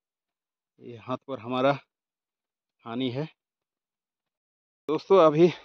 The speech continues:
ये जो हानि है उसको निकाल चुके हैं और देखेंगे कितना हानि निकल रहा है।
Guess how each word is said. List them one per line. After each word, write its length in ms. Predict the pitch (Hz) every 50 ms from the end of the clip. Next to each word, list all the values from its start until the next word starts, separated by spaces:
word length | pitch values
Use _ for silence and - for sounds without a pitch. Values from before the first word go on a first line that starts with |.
| _ _ _ _
ये 140 | 139 139 143
जो 120 | 139 151 139
हानि 280 | 135 147 151 165 175
है 140 | 156 175 185 - _ _ _ _ _ _ _ _
उसको 240 | - - - - 139
निकाल 320 | 143 143 - 147 139 143
चुके 180 | 131 147 - 151
हैं 160 | 147 147 170 - _ _ _ _ _ _ _ _ _ _ _ _ _ _ _
और 120 | - 120 120
देखेंगे 360 | 123 123 - 160 160 160 156
कितना 280 | - 143 - - 147 127
हानि 200 | 127 127 127 123
निकल 260 | 120 113 - 127 120
रहा 140 | 107 110 92
है। 120 | - -